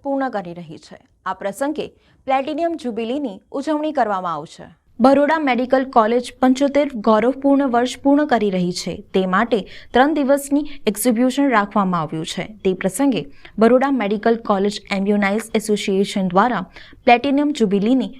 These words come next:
ઉજવણી કરવામાં આવી રહી છે. આ પ્રસંગે બરોડા મેડિકલ કોલેજ એમ્બ્યુનાઇઝ એસોસિએશને બી એમ સી કેમ્પસ ખાતે પ્લેટિનિયમ જ્યુબિલીની ઉજવણીનું આયોજન કર્યું છે, જેમાં એક હજારથી પ્રતિનિધિઓ હાજરી આપશે.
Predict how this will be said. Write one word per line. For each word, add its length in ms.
ઉજવણી 420
કરવામાં 400
આવી 220
રહી 260
છે. 260
આ 100
પ્રસંગે 520
બરોડા 320
મેડિકલ 480
કોલેજ 500
એમ્બ્યુનાઇઝ 480
એસોસિએશને 960
બી 300
એમ 120
સી 260
કેમ્પસ 540
ખાતે 260
પ્લેટિનિયમ 480
જ્યુબિલીની 600
ઉજવણીનું 560
આયોજન 400
કર્યું 320
છે, 180
જેમાં 380
એક 220
હજારથી 600
પ્રતિનિધિઓ 560
હાજરી 460
આપશે. 480